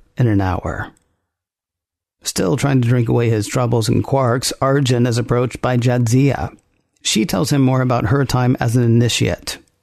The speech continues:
She was quiet, unassuming, and an excellent student. Top of her class. Basically, it all came easy to her, until she met Curzon Dax.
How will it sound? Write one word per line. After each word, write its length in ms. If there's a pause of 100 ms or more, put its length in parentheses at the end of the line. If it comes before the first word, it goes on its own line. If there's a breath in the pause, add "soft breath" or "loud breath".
(280)
She 180
was 200
quiet, 580 (160)
unassuming, 720 (240)
and 260
an 120
excellent 440
student. 580 (640 loud breath)
Top 220
of 100
her 80
class. 640 (760)
Basically, 640
it 160
all 280
came 440
easy 360
to 240
her, 280 (560)
until 400
she 160
met 280
Curzon 600
Dax. 560